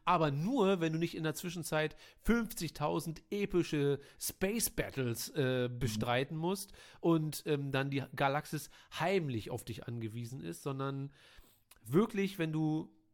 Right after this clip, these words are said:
Speaker 1: von mir aus jetzt die letzten zehn Jahre zwischen, äh, Obi-Wan und Episode vier.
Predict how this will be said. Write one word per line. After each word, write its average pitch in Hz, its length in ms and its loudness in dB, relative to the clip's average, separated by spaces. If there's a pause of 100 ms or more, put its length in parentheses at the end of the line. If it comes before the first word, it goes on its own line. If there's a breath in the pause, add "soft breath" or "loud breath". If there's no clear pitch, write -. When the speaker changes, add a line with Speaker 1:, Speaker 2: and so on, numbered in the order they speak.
(580)
Speaker 1:
von 151 200 2
mir 190 200 2
aus 165 180 0
jetzt - 220 -4
die 135 60 -6
letzten - 440 -2
zehn 139 260 -2
Jahre 135 320 0
zwischen, 131 680 -6
äh, 131 120 -2
Obi-Wan 123 580 -2
und 123 160 -6
Episode 120 380 -6
vier. 143 460 -2